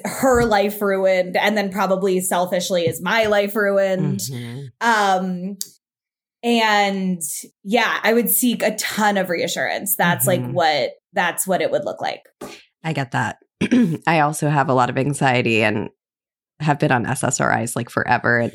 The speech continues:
Speaker 2: God bless them. They
Speaker 1: The
Speaker 2: also
Speaker 1: best.
Speaker 2: changed my life. Um,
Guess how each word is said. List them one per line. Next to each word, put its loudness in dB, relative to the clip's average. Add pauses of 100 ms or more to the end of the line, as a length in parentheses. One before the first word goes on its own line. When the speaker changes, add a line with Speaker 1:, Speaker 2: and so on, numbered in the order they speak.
(140)
Speaker 2:
God 0
bless -4
them. 0
They 0
Speaker 1:
The 2
Speaker 2:
also 2
Speaker 1:
best. -2
Speaker 2:
changed -4
my 2
life. 0 (640)
Um, 2